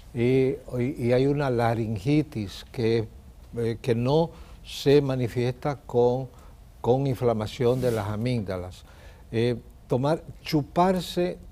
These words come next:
todos los días dos o tres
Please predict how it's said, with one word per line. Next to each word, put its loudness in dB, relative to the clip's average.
todos 6
los 0
días 0
dos 4
o -2
tres 2